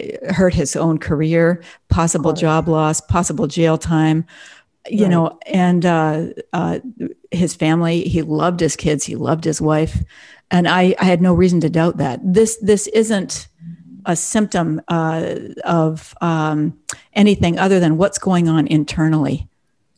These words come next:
Speaker 2: Right. And people will say, "Oh, sex addiction is just an excuse for behaving badly." Uh, but this person was not out to get his wife on any given day or to, you know, hurt his children.
Speaker 1: No.
Speaker 2: Um,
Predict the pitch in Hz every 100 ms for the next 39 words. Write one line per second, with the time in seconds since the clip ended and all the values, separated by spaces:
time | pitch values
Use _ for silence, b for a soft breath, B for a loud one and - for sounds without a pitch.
0 | _ _ _ - 156 - 165 165 196 185
1 | 175 165 151 - 170 - 233 - 196 175
2 | 185 160 165 - 151 131 - - 147 -
3 | - 131 139 151 151 151 135 135 156 -
4 | - - - _ b b b b b -
5 | 156 151 185 247 - - 208 - 170 156
6 | 147 151 147 156 165 - - - 143 156
7 | - - 143 131 120 151 - 131 151 139
8 | 139 135 - 143 139 131 135 135 131 123
9 | 135 131 127 127 131 127 - 135 127 123
10 | - 143 - - - 165 156 151 - -
11 | 151 156 147 127 117 135 B B - 139
12 | 139 151 143 143 139